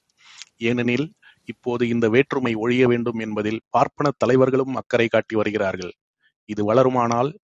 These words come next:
இந்து போன்ற பத்திரிகைகள் எங்கள் கோரிக்கையை விளக்கலாம். நாங்கள் பாகிஸ்தானுக்கு முன்பிருந்தே தனிநாடு கோருகிறோம். ஆனால்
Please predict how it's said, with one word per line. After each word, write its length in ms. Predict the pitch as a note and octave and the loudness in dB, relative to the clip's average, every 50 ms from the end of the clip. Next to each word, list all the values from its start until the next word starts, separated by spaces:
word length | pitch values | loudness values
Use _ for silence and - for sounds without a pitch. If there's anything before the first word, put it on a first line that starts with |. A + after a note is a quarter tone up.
| _ _ _ _ _ _ _ - B2 | _ _ _ _ _ _ _ -8 -6
இந்து 260 | B2+ C#3+ D3 D#3+ D#3 C#3+ | -4 -2 -2 -2 -2 -2
போன்ற 280 | - - B2+ B2 A#2+ A#2 | -4 -6 -8 -4 -4 -4
பத்திரிகைகள் 640 | A2+ - A#2 - - B2 B2+ B2 B2 A2+ A2+ B2 D#3 - | -4 -4 -6 -4 -2 0 2 2 2 2 2 0 -2 -2
எங்கள் 360 | A2 G#2+ A#2+ A#2+ A#2 A2+ - | -4 -6 -2 0 -2 -2 -2
கோரிக்கையை 540 | - B2 C3 C3 A#2+ - - B2 A#2+ A#2 A2+ A2+ G#2+ | -2 -2 -2 -2 -2 -2 -2 0 0 2 0 -2 -2
விளக்கலாம். 580 | - A#2+ A#2+ A2+ _ - G#2+ G2+ F#2+ F2 F2 _ _ _ _ _ _ - - _ _ _ _ - | -2 -2 -2 -2 _ -2 -2 -2 -2 -4 -8 _ _ _ _ _ _ -20 -20 _ _ _ _ -6
நாங்கள் 340 | - G#2+ A2+ A#2 A#2 A2+ - | -6 -4 -2 -2 -4 -2 2
பாகிஸ்தானுக்கு 680 | - C3+ C3 - D3+ C3+ - - C3+ B2+ B2 - - A#2 | 2 2 2 2 -2 -2 2 2 2 2 2 -2 -4 -8
முன்பிருந்தே 560 | A2 B2+ C#3+ D3+ D3+ D3+ D3 D3 C#3+ C#3 C#3 | -6 -4 -4 -2 -2 0 0 0 0 0 0
தனிநாடு 460 | C3 - A#2 A#2+ A#2+ B2 A#2+ A#2 A2 | 0 0 -4 -4 -4 -2 -2 -2 -2
கோருகிறோம். 500 | - - A2+ G#2+ G#2 G#2+ G#2 G2 F2+ F2 - _ _ - _ _ | -2 -2 -2 -2 -2 -2 -4 -6 -6 -10 -16 _ _ -20 _ _
ஆனால் 420 | - G#2+ A2 A2 G#2 G2+ A2+ B2 | -4 -4 -2 -2 0 -2 -2 -4